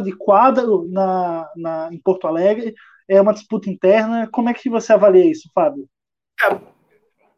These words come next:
Speaker 2: a, a, a esquerda, é,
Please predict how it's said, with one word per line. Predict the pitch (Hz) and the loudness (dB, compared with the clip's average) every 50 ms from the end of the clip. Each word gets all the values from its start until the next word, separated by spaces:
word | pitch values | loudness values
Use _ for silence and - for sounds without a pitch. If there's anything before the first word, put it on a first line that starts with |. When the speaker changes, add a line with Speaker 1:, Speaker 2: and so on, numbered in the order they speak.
| _ _ _ _ _ 185 | _ _ _ _ _ -4
Speaker 2:
a, | 208 | -4
a, | 220 - 220 220 220 - 98 - - - _ - | -2 0 0 0 0 0 -2 -4 -6 -10 _ -4
a | 208 | -2
esquerda, | 226 220 - - - - 208 226 254 262 220 180 180 156 139 127 117 _ _ _ _ _ _ _ _ _ _ _ _ | -2 -2 -4 -8 -10 -2 2 2 2 2 2 0 0 0 0 -4 -8 _ _ _ _ _ _ _ _ _ _ _ _
é, | 143 143 143 143 143 139 135 131 127 120 | -10 -8 -8 -8 -6 -6 -6 -8 -8 -10